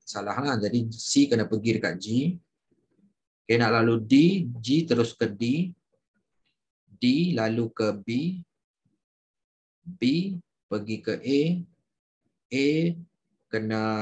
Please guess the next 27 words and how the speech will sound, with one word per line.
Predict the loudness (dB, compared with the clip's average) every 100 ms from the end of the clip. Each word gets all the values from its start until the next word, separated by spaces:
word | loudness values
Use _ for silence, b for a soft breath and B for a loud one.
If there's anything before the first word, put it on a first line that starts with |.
| -4 -4 -4 -4
lalu | -4 -4 -4 -4
dekat | -6 -8 -10 -4
E. | 0 0 -2 -10 _ _ _ _ _ _ _ _ _ _ _ _ _ _ _ _
Seterusnya, | -18 -8 -4 0
last, | 2 2 0 -6
akhir | -8 -4 -4
sekali | -2 0 2
baru | 2 -2
dia | -4
sampai | -8 -6 -2
ke | -2 0 -2 -2 _ _ _ -14
F. | -12 -12 _ _ _ _ _ -8
Jadi, | 0 2 2 0
kita | -2
tulis | 0 2 2
balik | 2 0 0
dia | -2
punya | -4 -6
pemberat. | -6 -6 -2 -2 -4 -8 _ _ _ _ _ _ _ _ _ _ _ _ _ _ _ _ _ _ _
Okey, | -2 0
C | -2 -4 -4
G | -4 -2 0
tadi | 0 0
dua | 2 0 0
belas | 0 -2
point | -6 -10 -10
empat. | -8 -4 -2 -4